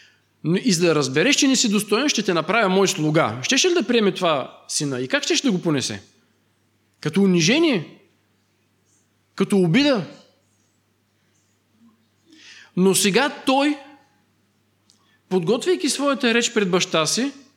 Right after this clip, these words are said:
за какво мечтае? Какво иска? Може би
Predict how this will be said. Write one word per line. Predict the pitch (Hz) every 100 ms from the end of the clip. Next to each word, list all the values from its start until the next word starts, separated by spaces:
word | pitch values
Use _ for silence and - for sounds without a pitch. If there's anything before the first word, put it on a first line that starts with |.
| _ _ _ _ _ _ _ _
за | 160 196
какво | 208 214 277
мечтае? | 339 294 - 208 127 101 - - _ _ _ _ _ _ _ _ _ _ _ _
Какво | - 196 254 330
иска? | 320 - 123 98 - - _ _ _ _ _ _ _ _ _ _ _ _ _ _ 277 285 285 233 196 _ _ _ _ _ _ _ _ _ _ _ _ - - - _ _ _ _ _ _ _ 214
Може | 294 240 233
би | 320 330